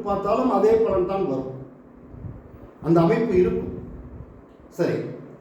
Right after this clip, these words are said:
இப்ப நம்ம தசாநாதர்கிட்ட போயிடுவோம். இப்ப சுக்கர தசை நடக்குது இவருக்கு. இந்த சுக்கர தசை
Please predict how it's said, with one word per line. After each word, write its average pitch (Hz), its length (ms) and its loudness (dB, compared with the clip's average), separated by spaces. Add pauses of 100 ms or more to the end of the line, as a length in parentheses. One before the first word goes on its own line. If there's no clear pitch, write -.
(240)
இப்ப 196 200 4
நம்ம 180 220 4
தசாநாதர்கிட்ட 180 580 0
போயிடுவோம். 113 320 -6 (1200)
இப்ப 233 180 -2 (100)
சுக்கர 233 340 2
தசை - 200 -2
நடக்குது 175 320 -2
இவருக்கு. 123 240 -8 (1700)
இந்த 226 180 4 (140)
சுக்கர 262 380 0 (160)
தசை 196 300 2